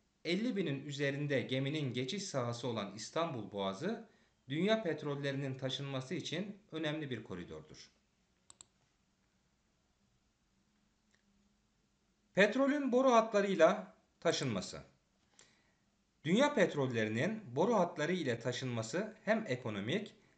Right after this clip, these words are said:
hem de politik boyutu olan bir sistemdir. Boru hatları petrolün çıkarıldığı ülkeden tüketildiği ülkelere doğru olan güzergahtaki diğer ülkeleri de ilgilendirdiği için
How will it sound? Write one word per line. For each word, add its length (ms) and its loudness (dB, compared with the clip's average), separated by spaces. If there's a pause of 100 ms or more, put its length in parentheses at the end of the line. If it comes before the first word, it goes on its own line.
(120)
hem 260 0
de 140 -2
politik 460 -4
boyutu 340 -2
olan 340 -4
bir 120 -4
sistemdir. 880 -8 (520)
Boru 180 8
hatları 640 2 (340)
petrolün 560 2
çıkarıldığı 760 2
ülkeden 720 -2 (220)
tüketildiği 760 -2
ülkelere 720 0
doğru 260 0
olan 440 -2
güzergahtaki 960 -2
diğer 340 2
ülkeleri 580 -4
de 80 -2
ilgilendirdiği 1080 -4
için 340 -6